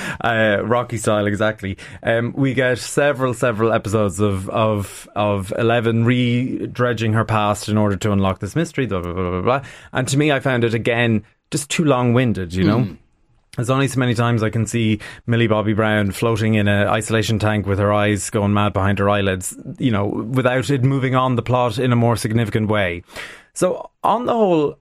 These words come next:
Speaker 1: I still like it, right? I mean, I watched the whole thing in a weekend and it probably adds up to about ten hours, if, if, if not more.
Speaker 2: Mm.
Speaker 1: So, I, I ma-, like, I, I gave it my all to try and finish it.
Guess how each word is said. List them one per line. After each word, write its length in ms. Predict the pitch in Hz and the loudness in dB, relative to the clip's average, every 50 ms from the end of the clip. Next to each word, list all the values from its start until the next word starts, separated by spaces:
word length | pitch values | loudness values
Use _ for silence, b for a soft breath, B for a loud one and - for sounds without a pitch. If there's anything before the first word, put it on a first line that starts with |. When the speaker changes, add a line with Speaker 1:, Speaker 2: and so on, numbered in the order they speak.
| _ | _
Speaker 1:
I 60 | 156 147 | -2 -2
still 260 | 143 143 233 254 262 | 0 -2 -2 0 2
like 320 | 226 196 180 165 - - | 2 2 2 2 2 -2
it, 340 | 104 95 95 95 85 - - | -4 -4 -4 -6 -8 -10 -8
right? 380 | - - 101 101 104 113 120 - - - - | -4 0 2 2 2 2 0 -2 -4 -4 -2
I 60 | 123 | 0
mean, 100 | 123 120 | 2 2
I 80 | 117 113 | 2 4
watched 300 | 110 117 127 - - - | 2 2 2 0 0 0
the 80 | 123 | 2
whole 160 | 113 123 143 | 2 2 2
thing 240 | 143 143 135 131 131 | 2 2 2 2 2
in 100 | 123 120 | 2 2
a 60 | 120 | 4
weekend 400 | 113 123 113 - 117 113 113 107 | 2 2 0 0 0 2 2 4
and 120 | 104 98 101 | 4 4 2
it 380 | 101 98 92 101 104 101 - | 2 0 0 -4 -8 -8 -6
probably 240 | - 113 110 104 113 | -2 -2 0 0 2
adds 160 | 107 107 95 | 0 0 0
up 120 | 113 101 - | -2 -4 -2
to 80 | - | -2
about 200 | 101 104 101 98 | -2 0 -2 -2
ten 220 | - - 110 107 104 | -2 -2 -2 0 2
hours, 360 | 104 101 101 98 90 95 98 - - | 2 2 0 0 -2 -6 -12 -8 -6
if, 160 | 113 101 - - | -6 -6 -4 -6
if, 160 | 113 104 - | -8 -6 -6
if 200 | - - 117 - 113 | -6 -6 -4 -2 -2
not 160 | 104 104 - | -2 -2 -2
more. 420 | 107 110 110 101 90 90 87 85 - - | 0 0 0 0 0 0 -2 -2 -4 -2
Speaker 2:
Mm. 180 | 185 170 175 | -2 0 2
Speaker 1:
So, 120 | 190 123 120 | 2 2 2
I, 60 | 120 | 2
I 20 | 120 123 120 117 | 2 2 2 2
ma-, 200 | 117 120 127 131 - | 2 2 2 0 0
like, 220 | - 110 104 98 | 0 0 2 2
I, 180 | 98 95 98 95 - - | 2 0 0 0 0 -2
I 40 | 107 | 0
gave 240 | 95 117 123 147 143 | 2 2 0 0 0
it 80 | 135 | 0
my 160 | 127 139 131 127 | -2 0 2 2
all 180 | 123 123 120 | 2 2 2
to 80 | 113 107 | 0 -2
try 200 | - 123 117 117 | 0 0 0 0
and 120 | 110 101 | 0 0
finish 240 | - 117 113 101 87 | 0 0 0 0 0
it. 200 | 92 90 85 - | -2 -4 -6 -8